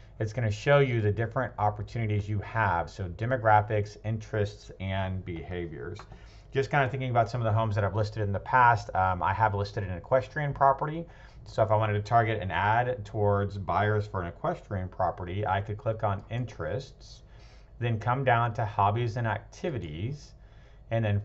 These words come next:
further down into pets. Although most people don't think of horses technically as pets, there is one here. And if I hover over this, it shows that there are, what is that, a hundred and seventy-four million people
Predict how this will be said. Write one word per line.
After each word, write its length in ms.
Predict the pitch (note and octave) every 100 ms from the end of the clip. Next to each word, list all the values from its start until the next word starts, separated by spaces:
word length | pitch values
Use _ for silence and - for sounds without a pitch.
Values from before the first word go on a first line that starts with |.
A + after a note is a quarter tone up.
| -
further 400 | D3 D3 A#2 A2+
down 400 | G2 F2 G2 F2+
into 560 | F#2 F#2 - F2+ F2+ -
pets. 580 | - C#3+ D#2 - - -
Although 220 | - F#2 F#2
most 200 | F#2+ G2+
people 160 | E2+
don't 200 | F#2 F#2+
think 160 | G#2 G2+
of 80 | -
horses 400 | G2+ F2 E2 -
technically 480 | - E3+ C3+ G#2 F2
as 120 | E2
pets, 460 | - - F#2+ F2+ - - - - -
there 160 | G#2+ F#2
is 240 | A2+ A2+
one 240 | A2+ G#2
here. 560 | G2 - D3 A2+ F2+ F#2
And 100 | G2+
if 120 | G2+
I 100 | F#2
hover 460 | F#2 B2+ C3 C3+ C3
over 460 | A#2+ A#2+ G2 F#2
this, 520 | F#2 G#2+ A2 E2+ G2+ G2
it 100 | F2
shows 380 | - G2+ G2
that 240 | F#2 F#2+ -
there 260 | G2+ F#2
are, 600 | - F#2 F#2 F#2+ F#2 F2 G2 - - - - -
what 160 | A2 G#2
is 80 |
that, 160 | G2+ F2
a 60 | F2+
hundred 340 | A2+ A#2+ A#2+
and 200 | A2+ A2
seventy-four 1040 | G#2 A#2+ A#2 A2 A2+ A#2 A2+ A#2 A2 A2
million 420 | G2+ G#2 A2+ A2+
people 460 | G#2+ A#2+ B2 B2+ B2+